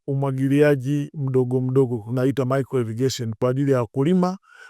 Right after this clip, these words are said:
wetu wadogo wadogo waliokuwa kwenye mikoani, lakini kigezo viwili, wawe mikoani, lakini pia waliokuwa karibu na sources za maji. Tunaongelea wakulima ambao karibu na mito mikubwa,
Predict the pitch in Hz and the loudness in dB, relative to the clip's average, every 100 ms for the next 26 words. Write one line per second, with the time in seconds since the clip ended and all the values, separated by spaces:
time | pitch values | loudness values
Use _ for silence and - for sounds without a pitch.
0 | _ 160 151 139 131 127 131 139 139 135 | _ 2 4 4 2 4 4 4 4 4
1 | 139 131 123 127 120 113 - 135 175 185 | 4 0 -2 -2 -2 -4 -2 0 0 -4
2 | 151 131 - 185 196 185 147 139 156 143 | -4 -4 -2 2 2 2 0 4 4 4
3 | 127 139 147 120 110 127 139 165 143 135 | 2 4 4 2 -2 -2 0 2 0 -2
4 | 135 - 175 214 220 - _ _ _ _ | -4 0 2 2 0 -4 _ _ _ _
5 | 127 120 160 135 165 151 151 151 143 143 | -6 2 2 4 6 6 6 2 2 2
6 | 151 135 - 139 127 117 120 123 107 - | 2 0 -2 -4 -4 -4 -2 -2 -4 -10
7 | _ _ _ _ _ _ - 127 127 123 | _ _ _ _ _ _ -8 -4 -2 2
8 | 135 139 131 107 131 143 131 127 135 131 | 4 4 2 0 -2 0 0 0 0 2
9 | 127 131 123 117 143 139 151 151 - 135 | 0 0 -2 0 -2 -2 -2 -2 -4 -8
10 | - - 190 208 208 | -4 -2 2 0 0